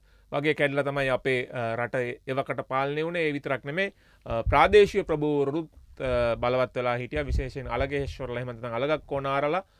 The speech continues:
අ, සහ, අ, සේනාධිලංකාරලා, අ, රාජ්‍යයට මැදිහත් වෙමින් සහ ඔවුන්ගේ,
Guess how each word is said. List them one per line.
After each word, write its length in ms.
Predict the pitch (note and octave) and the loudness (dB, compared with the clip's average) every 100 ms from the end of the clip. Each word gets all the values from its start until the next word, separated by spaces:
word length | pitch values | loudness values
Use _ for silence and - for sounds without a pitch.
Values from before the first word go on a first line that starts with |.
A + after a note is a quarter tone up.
| _ - | _ -14
අ, 180 | A#2 A#2 | -6 -6
සහ, 100 | - | -4
අ, 600 | C3+ C3+ B2 - - A#2 | -4 -2 -4 -6 -8 -8
සේනාධිලංකාරලා, 960 | B2 D3+ F3 D#3 C#3 B2 B2+ A2 B2+ F3+ - _ _ | -4 0 0 2 0 0 0 0 0 -2 -6 _ _
අ, 100 | G#2 G#2 G#2 G2 - - | -8 -6 -6 -8 -14 -6
රාජ්‍යයට 520 | C3 C#3 C3+ C#3 B2 | 2 2 4 0 0
මැදිහත් 440 | B2 A#2 C3 G#2+ | -2 -2 -4 -6
වෙමින් 260 | D3 D#3 D#3+ | -6 -6 -8
සහ 80 | D3 | -6
ඔවුන්ගේ, 580 | C#3 B2+ C#3 C3 C#3 | -2 -2 -4 -2 0